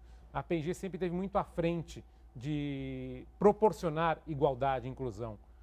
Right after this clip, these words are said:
Um outro dado que eu adoro também é que na década de sessenta,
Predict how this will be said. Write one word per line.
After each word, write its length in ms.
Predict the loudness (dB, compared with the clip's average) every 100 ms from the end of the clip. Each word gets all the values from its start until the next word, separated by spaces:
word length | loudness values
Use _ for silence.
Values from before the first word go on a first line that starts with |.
| -20 -12 0
Um 80 |
outro 300 | 2 2 2
dado 260 | 4 4 4
que 80 | 2
eu 80 | 2
adoro 400 | 4 6 6 4
também 420 | 0 0 0 -2 -12 -20 -16 -6
é 100 | -4
que 120 | 0
na 100 | 2
década 400 | 2 2 0 -2
de 60 |
sessenta, 680 | -2 -6 -4 -2 -2 -4 -8